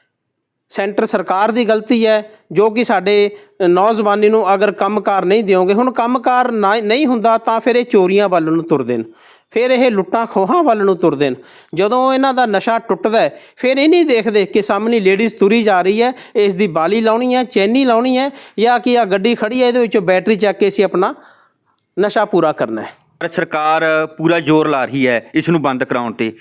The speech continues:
Speaker 2: ਕੀ ਤੁਸੀਂ ਇਸ ਬਾਰੇ ਸਹਿਮਤ ਹੋ?
Speaker 1: ਇੱਕ ਪਾਸੇ ਤਾਂ ਸਰਕਾਰ ਦਿਖਾਵਾ ਕਰ ਰਹੀ ਹੈ ਕਿ ਅਸੀਂ ਨਸ਼ਿਆਂ ਨੂੰ ਬੰਦ ਕਰਾਉਣੇ ਆ। ਜਦੋਂ ਪੁਲਿਸ ਵਾਲੇ ਨਸ਼ੇ, ਨਸ਼ੇੜੀਆਂ ਨੂੰ ਜਾਂ ਨਸ਼ੇ ਵੇਚਣ ਵਾਲਿਆਂ ਨੂੰ ਅਰੈਸਟ ਕਰਕੇ ਲੈ ਕੇ ਜਾਂਦੇ ਨੇ ਤਾਂ ਫਿਰ ਕਿਉਂ ਉੱਥੇ ਮੰਤਰੀਆਂ ਸੰਤਰੀਆਂ ਦੇ ਫੋਨ ਪਹੁੰਚ ਜਾਂਦੇ ਨੇ?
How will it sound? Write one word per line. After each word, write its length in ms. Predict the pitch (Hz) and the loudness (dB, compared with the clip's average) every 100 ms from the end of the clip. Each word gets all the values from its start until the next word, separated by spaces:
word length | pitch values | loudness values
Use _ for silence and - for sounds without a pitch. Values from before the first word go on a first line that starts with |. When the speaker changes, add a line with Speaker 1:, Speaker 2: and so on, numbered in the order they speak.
| - - | -20 -6
Speaker 2:
ਕੀ 400 | 190 196 190 156 | -2 0 -2 -2
ਤੁਸੀਂ 240 | 180 175 185 | -4 0 0
ਇਸ 160 | 170 | 0
ਬਾਰੇ 260 | 170 156 156 | 0 -2 -4
ਸਹਿਮਤ 320 | 165 170 180 | -4 -6 -6
ਹੋ? 80 | 147 - _ - - - - _ - | -10 -12 _ -20 -20 -20 -20 _ -8
Speaker 1:
ਇੱਕ 220 | 330 - | -6 -4
ਪਾਸੇ 320 | - 277 302 | -4 -2 -2
ਤਾਂ 120 | 277 269 | -2 -2
ਸਰਕਾਰ 580 | 254 220 214 226 233 240 240 240 240 180 | -4 -2 0 2 2 2 2 2 0 -2
ਦਿਖਾਵਾ 500 | 185 - 185 208 240 | -4 -2 -2 0 0
ਕਰ 180 | 233 196 | 0 0
ਰਹੀ 280 | 208 220 | 0 2
ਹੈ 120 | 226 220 | 2 2
ਕਿ 200 | 226 208 | 0 -2
ਅਸੀਂ 160 | 226 | 0
ਨਸ਼ਿਆਂ 300 | 208 190 202 | -2 -2 -2
ਨੂੰ 120 | 208 | -2
ਬੰਦ 200 | 175 156 | -2 -2
ਕਰਾਉਣੇ 380 | 156 139 123 120 | -2 -2 -2 -4
ਆ। 100 | 113 - _ _ - | -8 -14 _ _ -6
ਜਦੋਂ 300 | 196 233 294 | -4 -2 -2
ਪੁਲਿਸ 280 | 269 262 285 | -2 -2 0
ਵਾਲੇ 460 | 240 233 160 - _ - | 2 2 -2 -6 _ -4
ਨਸ਼ੇ, 400 | 160 196 277 262 | 0 0 0 0
ਨਸ਼ੇੜੀਆਂ 580 | 208 202 202 208 247 247 | 0 0 2 2 2 2
ਨੂੰ 260 | 214 127 - | 0 -2 -6
ਜਾਂ 180 | 180 214 | -2 0
ਨਸ਼ੇ 300 | 208 214 254 | 0 0 0
ਵੇਚਣ 360 | 185 185 226 262 | 0 0 0 0
ਵਾਲਿਆਂ 340 | 226 202 202 | 0 0 0
ਨੂੰ 280 | 180 147 160 | -2 -2 -2
ਅਰੈਸਟ 320 | 175 240 - | 0 -2 -2
ਕਰਕੇ 320 | 247 208 208 | -4 -4 -2
ਲੈ 160 | 202 180 | -2 -2
ਕੇ 140 | 214 | -2
ਜਾਂਦੇ 320 | 196 175 156 165 | 0 0 0 -2
ਨੇ 60 | 165 - - | -4 -10 -6
ਤਾਂ 120 | 262 | -6
ਫਿਰ 260 | 254 262 285 | -2 -2 -2
ਕਿਉਂ 320 | 285 240 285 | 0 0 2
ਉੱਥੇ 220 | 277 285 | 0 0
ਮੰਤਰੀਆਂ 440 | 233 214 208 220 220 | 0 -2 0 0 0
ਸੰਤਰੀਆਂ 460 | 220 208 214 214 | -2 -2 0 0
ਦੇ 100 | 214 | 0
ਫੋਨ 280 | 214 196 196 | 0 0 0
ਪਹੁੰਚ 320 | 196 214 220 | 2 0 0
ਜਾਂਦੇ 240 | 220 208 | -2 0
ਨੇ? 80 | 208 | -2